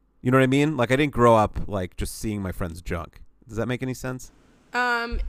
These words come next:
Speaker 2: it, well, it does because you're coming at it from apparently a modern Orthodox perspective where they don't have locker rooms. I'm coming at it from a New Jersey public school perspective. And, uh, yeah, you got changed in the locker room starting in middle school for gym.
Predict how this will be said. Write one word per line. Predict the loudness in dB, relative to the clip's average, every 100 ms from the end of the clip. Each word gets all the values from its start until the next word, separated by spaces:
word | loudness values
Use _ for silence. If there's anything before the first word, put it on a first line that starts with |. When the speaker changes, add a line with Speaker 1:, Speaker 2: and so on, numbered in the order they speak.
| -6
Speaker 2:
it, | -10
well, | -4 -4
it | -2
does | -2 -2
because | -6 -8 -6 -6
you're | -8
coming | -10 -6 -4 -2
at | -2
it | -4
from | -8 -12
apparently | -8 -8 -8 -8
a |
modern | -6 -6 -6
Orthodox | -8 -10 -8 -8 -10
perspective | -12 -6 -6 -6
where | -12
they | -10
don't | -8
have | -6
locker | -2 -2 -2
rooms. | -10 -10 -4
I'm | -4
coming | -4 -4 0
at | 0
it | -2
from | -8 -8
a |
New | -8
Jersey | -6 -10 -10 -10
public | -10 -8 -10
school | -12 -14
perspective. | -14 -12 -12 -8 -8 -8 -16 -20 -20 -6
And, | -4 -2 -2
uh, | 0 0 -2 -8 _ _
yeah, | -2 2 2
you | 2 -4
got | -2 -2
changed | -4 -4 -4 -4 -8
in |
the | -6
locker | -2 -2 -2
room | -8 -8 -10
starting | -10 -8 -6 -6 -6
in | -8 -10 -12
middle | -8 -8
school | -10 -12 -12 -12
for | -14 -12
gym. | -8 -10 -10